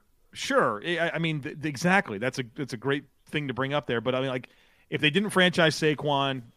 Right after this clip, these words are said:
and they, you know, went all in on a young quarterback and, like, said, "Hey, Daniel Jones, like, thanks for everything. You're, you're okay." But no, they committed to him and they, they hard committed to him. Not a lot of flexibility with the deal compared to some of these other contracts that have went out there. Um, so I think that they've kind of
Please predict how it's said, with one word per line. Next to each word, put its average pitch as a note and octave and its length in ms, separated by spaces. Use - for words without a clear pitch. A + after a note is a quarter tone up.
and B2+ 400
they, A#2+ 420
you C3 140
know, G#2+ 300
went D3 240
all C#3+ 180
in C#3+ 140
on C3 120
a B2 40
young C3+ 320
quarterback B2 640
and, A2 100
like, A2 160
said, A#2+ 260
"Hey, C3 260
Daniel A#2+ 240
Jones, A#2+ 260
like, A2 160
thanks A#2+ 220
for A#2+ 80
everything. A2+ 360
You're, A#2 160
you're A#2 280
okay." A#2 420
But C3 120
no, F3 100
they C#3 100
committed D#3 360
to A#2+ 100
him F#2 220
and A2+ 100
they, A#2 160
they B2+ 120
hard D#3 280
committed A#2+ 340
to A#2+ 80
him. G#2+ 140
Not B2+ 120
a D3 40
lot C#3+ 140
of C#3 80
flexibility C3+ 540
with B2+ 120
the B2+ 80
deal C#3 320
compared A#2+ 320
to A2+ 60
some B2 120
of A#2 60
these A#2 160
other C3+ 160
contracts A2+ 480
that G#2+ 80
have G#2+ 80
went G#2 140
out F#2+ 160
there. G2+ 220
Um, A2 200
so A#2+ 120
I B2+ 80
think D#3+ 200
that E3 160
they've D3 180
kind D3 220
of C3+ 80